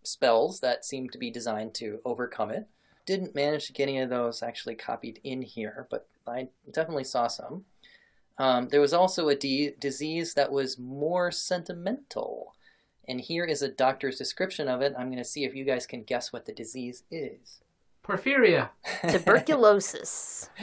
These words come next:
Speaker 1: When the patient is continually clearing his throat, is often lost for words, is always talking to himself when he is quite alone, and laughing for no reason in the corners of the fields,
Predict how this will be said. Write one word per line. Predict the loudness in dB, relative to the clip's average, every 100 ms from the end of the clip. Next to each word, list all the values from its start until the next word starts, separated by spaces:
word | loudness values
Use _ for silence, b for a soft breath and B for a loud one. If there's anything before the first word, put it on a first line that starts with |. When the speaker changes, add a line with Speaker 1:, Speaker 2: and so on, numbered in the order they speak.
| -8 -8 B B B B B -14 2
Speaker 1:
When | 2
the | 4
patient | 2 2 2 2 0
is | -2
continually | -4 -4 -4 -2 2 4 4 0 -4
clearing | -4 0 0 0
his | -2 -4 -4
throat, | 0 2 2 0 -12 _ _ _
is | -2 2
often | 6 6 4 0
lost | 6 6 4 -4
for | -2 0
words, | 2 4 2 -2 -10 -16 -4
is | 6
always | 6 6 0
talking | 0 0 2 -2 -6
to | -6
himself | -6 -4 2 2 2
when | -6
he | -6
is | -8
quite | -2 2 4
alone, | 6 6 6 2 -8 _ _ _
and | -2
laughing | 4 4 4 -2
for | -2 -2
no | 2 2
reason | 2 -2 -2 -4
in | -6
the | -8
corners | -2 0 2 0 -2
of | -8
the | -10
fields, | -6 -4 -6 -8 -18